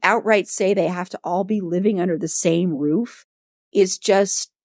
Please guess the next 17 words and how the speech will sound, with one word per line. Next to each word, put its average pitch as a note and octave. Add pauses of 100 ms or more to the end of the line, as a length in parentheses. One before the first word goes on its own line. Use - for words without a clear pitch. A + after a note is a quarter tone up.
(360)
criminal, C4+
frankly, F#3
in E3+
my E3+
opinion. D#3+
I D3
think F#3
that's, A3+
that's C#4+
just -
so B3+
disgusting. F3
It's D#3+
so E3
gross. - (520)
I -
mean, G3+